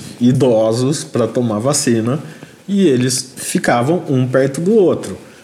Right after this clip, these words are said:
O pessoal da equipe de saúde ia lá, separava, daqui a pouco tava todo mundo apertadinho de novo.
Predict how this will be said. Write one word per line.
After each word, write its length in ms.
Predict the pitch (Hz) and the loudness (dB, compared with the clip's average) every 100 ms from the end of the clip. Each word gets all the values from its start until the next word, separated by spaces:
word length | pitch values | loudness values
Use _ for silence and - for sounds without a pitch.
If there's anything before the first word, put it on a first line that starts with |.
| - | -16
O 40 | 98 | -6
pessoal 460 | 113 101 127 120 | -2 0 2 2
da 100 | 127 | 2
equipe 440 | 113 - 131 135 123 | 0 2 0 0 -2
de 80 | |
saúde 500 | 123 127 113 117 135 | -2 0 0 0 0
ia 80 | 147 | 0
lá, 380 | 147 117 113 139 | 0 0 -2 -2
separava, 800 | 139 147 147 156 131 127 139 160 | -2 -4 -2 -2 -2 -2 -2 -2
daqui 200 | 147 139 | -2 -2
a 60 | 139 | -2
pouco 240 | 175 147 | 0 0
tava 260 | - 156 160 | 0 0 0
todo 480 | 143 143 165 165 | 2 2 4 2
mundo 320 | 175 170 165 160 | -2 -2 -2 -2
apertadinho 800 | 156 156 156 170 160 151 147 151 | 0 -2 0 -2 0 0 0 0
de 140 | 170 | 0
novo. 400 | 165 123 101 | 0 0 -2